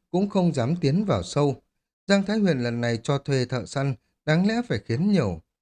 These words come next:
nhiều người động lòng chứ nhỉ? "Ánh mắt của họ giống như ánh mắt lúc trước mà các học viên nhìn chúng ta, khi mà chúng ta bị phán định là phế vật ấy." Tây Môn Mập Mạp gãi đầu nói.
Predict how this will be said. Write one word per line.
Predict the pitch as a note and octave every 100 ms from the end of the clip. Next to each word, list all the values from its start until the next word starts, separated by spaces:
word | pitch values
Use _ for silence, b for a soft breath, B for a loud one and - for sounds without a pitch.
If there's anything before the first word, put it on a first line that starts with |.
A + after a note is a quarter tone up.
| -
nhiều | C#3+ C3+
người | B2 A2+
động | A#2 G#2+
lòng | A2 G2 F2
chứ | -
nhỉ? | G3+ A2 F2 _ _ _ _ _ _ _ _ -
"Ánh | D3 G3
mắt | A#3 -
của | A2+
họ | A#2+ A#2+ -
giống | G#2+ B2 D#3
như | E3 C3+ B2+ A#2+
ánh | - A#2 D#3+
mắt | F3+
lúc | G3 G#3 -
trước | A#3 A#3+ _ _ -
mà | D3 D3
các | - -
học | A2+ G#2
viên | B2+ B2
nhìn | A#2 F#2 F2
chúng | B2+
ta, | - B2 B2 - _ _ A3
khi |
mà | G3 E3
chúng | B2 D3+
ta | C3+ A#2+ A2+
bị | A#2 G#2+ G#2
phán | - A2+ E3+ G3
định | A#2 F#2+
là | E2+
phế | - B2+ G#3
vật | E3+ -
ấy." | E3 F3+ - _ _ _ _
Tây | D3
Môn | C#3 B2+ A#2
Mập | G#2 -
Mạp | G#2+ -
gãi | A#2 E3
đầu | G3+ G#2+ D#2+
nói. | F2 D3